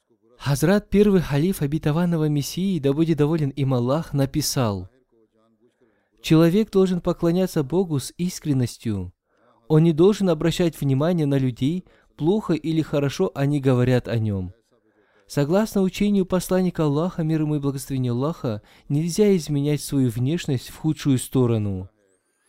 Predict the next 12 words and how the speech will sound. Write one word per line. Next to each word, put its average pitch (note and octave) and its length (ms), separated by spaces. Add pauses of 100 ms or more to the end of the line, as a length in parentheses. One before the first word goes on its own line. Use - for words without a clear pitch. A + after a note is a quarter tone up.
(460)
Посланник E3 480
Аллаха, D3+ 340
мир C#3+ 160
ему C#3 140
и - 20
благословение C3 480
Аллаха, C#3+ 300
научил D#3+ 400
Хазрата E3 480
Умара C#3+ 340
следующей C#3+ 480
молитве: A2 640